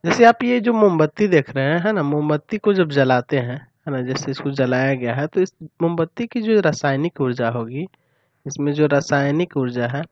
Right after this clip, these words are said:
रासायनिक ऊर्जा, आपको पता है ना कि मोम हाइड्रोकार्बन का बना हुआ रहता है। ठीक है, तो इसमें बत्ती पे,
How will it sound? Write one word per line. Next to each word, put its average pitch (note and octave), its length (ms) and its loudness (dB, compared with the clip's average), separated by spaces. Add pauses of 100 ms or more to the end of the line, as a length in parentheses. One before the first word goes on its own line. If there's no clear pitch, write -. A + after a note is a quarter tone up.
(400)
रासायनिक B2+ 920 -4 (140)
ऊर्जा, B2+ 320 -4 (760)
आपको D3 280 -8
पता D#3+ 220 -2
है A3+ 60 0
ना A#3+ 100 0
कि F#3+ 160 -2
मोम D#3+ 340 0
हाइड्रोकार्बन C#3 680 0
का C3+ 120 -4
बना B2+ 220 -2
हुआ B2 200 -4
रहता A#2 320 -6
है। C#3 100 -8
ठीक A3 200 -6
है, D3+ 60 -12 (380)
तो C#3 60 -2
इसमें C#3 240 -4
बत्ती C#3 320 -4
पे, D#3 140 -6